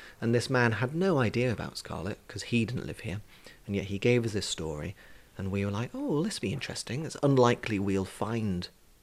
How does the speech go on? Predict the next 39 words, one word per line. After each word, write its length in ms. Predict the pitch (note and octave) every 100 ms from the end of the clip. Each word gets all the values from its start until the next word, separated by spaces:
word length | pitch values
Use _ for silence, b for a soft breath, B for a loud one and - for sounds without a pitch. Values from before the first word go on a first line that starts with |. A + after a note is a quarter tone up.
| -
a 40 | A2
heart-shaped 640 | - E2 D2+ - - -
pool," 240 | - D#2+
'cause 140 | A#2 -
he 60 |
had 80 | C#3
no 160 | D#3 G2
idea. 340 | F2+ G2+ F2
It 100 | -
was 120 | G2+
just 200 | - F#2+
a 120 | - -
heart-shaped 440 | - - - -
pool, 220 | - F2+ -
Scarlet. 400 | - A#2 F#2 - B B B B B -
And 120 | G2
yet 100 | -
we 100 | G2
walk 400 | G#2 C3 B2+ -
around 400 | G#2+ G#2+ G#2+ G2
the 60 | F#2
headland 440 | G#2 G2+ F2+ F2
there, 280 | E2+ E2 F2 - _ -
and 120 | F2+
there 240 | F2+ F2+
it 100 | F2+
is, 280 | - F2 - - _ -
just 200 | - - -
on 240 | A2+ A2
the 100 | G2+
rocks, 360 | F#2+ F2+ - -
this 200 | G2 F#2+
pool 500 | - C3+ A2 G2 - -
unmistakably 1120 | D3+ D#3 C#3 B2+ - F2 F2 - E2+ E2 E2+
heart-shaped. 920 | A2+ - G2+ F#2 - - F2 G#2 - - b b b b b b b -
And 120 | G2+
it's 160 | G2 G2+
amazing 640 | G#2+ G#2+ B2 C3 F#2+ F2+
that 140 | F2